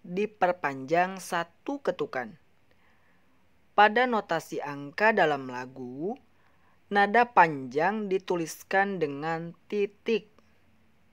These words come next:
Perhatikan contoh berikut. Anak-anak, pada layar kalian terdapat penggalan lirik lagu.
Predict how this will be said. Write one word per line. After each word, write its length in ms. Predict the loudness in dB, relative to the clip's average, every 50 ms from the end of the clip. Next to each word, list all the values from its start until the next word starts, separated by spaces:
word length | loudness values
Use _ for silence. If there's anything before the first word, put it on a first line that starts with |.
| _ _ _ _ _ _ _ _ _ _ -20 _ _ _ _
Perhatikan 800 | -8 -6 -6 -6 -8 -8 -12 -14 -6 0 2 2 2 2 -2 -4
contoh 320 | -4 -4 -4 -4 -6 -8
berikut. 400 | -8 -8 -10 -10 -6 -6 -8 -8 -8 -16 _ _ _ _ _ _ _ _ _ _ -20 -20 _ _ _ _ _ _ _ _ _ _ _ _ _ -12
Anak-anak, 560 | -10 -10 -8 -8 -8 -2 0 0 0 0 -4 _ -20 _ _ _ _ _ _ _ _ _ _ _ _ _ _ _ _ _
pada 160 | 2 4 4
layar 320 | 6 6 6 6 4 4 2 0
kalian 480 | -4 -6 -6 -4 -2 -2 -2 -2 -4 -4
terdapat 560 | -6 -6 -4 -2 -4 -4 0 -2 -2 -2 -2 _ _
penggalan 880 | -8 -6 -6 -6 -6 -4 -4 -4 -2 0 0 0 -2 -2 -6 -10 -10
lirik 400 | -8 -6 -6 -6 -8 -10 -12 -12
lagu. 320 | -12 -12 -12 -14 -16 -16